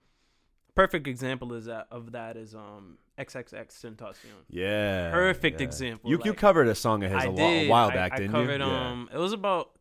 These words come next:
Speaker 1: three, four years
Speaker 2: Yeah, I
Speaker 1: ago.
Speaker 2: wanted to, I
Speaker 1: Um,
Speaker 2: felt like it was a while ago.
Speaker 1: it was called, uh, Changes with
Speaker 2: Okay.
Speaker 1: him and
Speaker 2: Yep.
Speaker 1: P N B Rock.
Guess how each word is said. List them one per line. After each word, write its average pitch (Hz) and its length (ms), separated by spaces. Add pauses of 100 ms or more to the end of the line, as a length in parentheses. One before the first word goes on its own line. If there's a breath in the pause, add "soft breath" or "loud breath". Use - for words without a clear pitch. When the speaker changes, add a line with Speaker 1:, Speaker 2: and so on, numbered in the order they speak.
Speaker 1:
three, 147 320
four 135 240
years 131 240
Speaker 2:
Yeah, 120 160
I - 20
Speaker 1:
ago. 110 120
Speaker 2:
wanted 117 240
to, 123 100
I 127 160
Speaker 1:
Um, 123 60
Speaker 2:
felt 110 120
like 92 120
it 92 40
was 85 100
a 85 60
while 82 220
ago. 76 260 (100)
Speaker 1:
it - 40
was 127 100
called, 131 360
uh, 120 280
Changes 117 760
with - 140
Speaker 2:
Okay. 143 80
Speaker 1:
him 139 100
and 131 80
Speaker 2:
Yep. - 40
Speaker 1:
P 147 100
N 123 140
B 120 100
Rock. 117 340